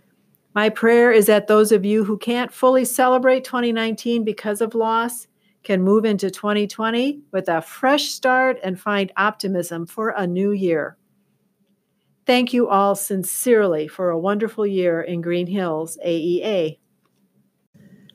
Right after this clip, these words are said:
So on another note, we want to share some reminders about electronic meetings and the etiquette that we have for people here in Green Hills A E A when you're on an electronic meeting.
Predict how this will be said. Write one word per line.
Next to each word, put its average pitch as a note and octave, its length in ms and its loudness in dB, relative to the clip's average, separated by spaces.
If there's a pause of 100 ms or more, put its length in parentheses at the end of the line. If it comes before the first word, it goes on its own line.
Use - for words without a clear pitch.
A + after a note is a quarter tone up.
(400)
So B3+ 160 0
on D4 180 4
another G#3+ 380 4
note, F3 340 -14 (140)
we G#3+ 120 -14
want A#3 220 -14
to G3 60 -14
share G#3 580 -2
some G3+ 240 -8
reminders G3+ 800 -2
about F3 440 0 (180)
electronic F#3+ 680 -2
meetings G3 600 -2 (160)
and E3+ 160 -6
the E3+ 120 -4
etiquette F#3+ 460 -4
that F3 180 -4
we F3+ 140 0
have F3 340 -4
for E3+ 420 0
people F3+ 340 -4
here F3 260 0
in E3 80 -2
Green E3+ 260 -2
Hills F3 380 -2
A E3+ 100 -2
E E3+ 280 -2
A E3+ 120 2
when F3 140 0
you're D#3+ 160 -4
on D#3+ 200 -2
an F3 120 0
electronic E3+ 640 -2
meeting. F#3 400 -4